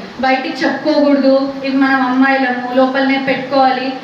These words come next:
ఇలా ఎవరు, ఆ, మీ ఫ్రెండ్స్ వచ్చి మీకు ఏదైనా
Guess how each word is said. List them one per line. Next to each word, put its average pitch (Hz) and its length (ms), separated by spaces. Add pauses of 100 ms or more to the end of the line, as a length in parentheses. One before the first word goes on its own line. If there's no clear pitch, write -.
(140)
ఇలా 320 120
ఎవరు, 381 760
ఆ, 269 360
మీ 311 120
ఫ్రెండ్స్ 320 360
వచ్చి 320 260
మీకు 285 180
ఏదైనా 277 300